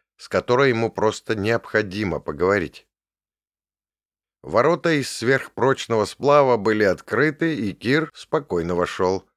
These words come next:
Охранник играл во что-то на планшете и лишь небрежно ему кивнул.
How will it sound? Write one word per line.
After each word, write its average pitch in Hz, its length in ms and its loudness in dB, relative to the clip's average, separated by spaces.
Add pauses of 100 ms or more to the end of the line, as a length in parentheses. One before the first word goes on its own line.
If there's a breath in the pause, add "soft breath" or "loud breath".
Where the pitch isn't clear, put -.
(300)
Охранник 120 580 0
играл 117 340 2
во 107 120 0
что-то - 400 -2
на 107 140 0
планшете 113 680 0
и - 20 -2
лишь 95 240 -6
небрежно 101 480 0
ему 101 220 -2
кивнул. 104 600 -4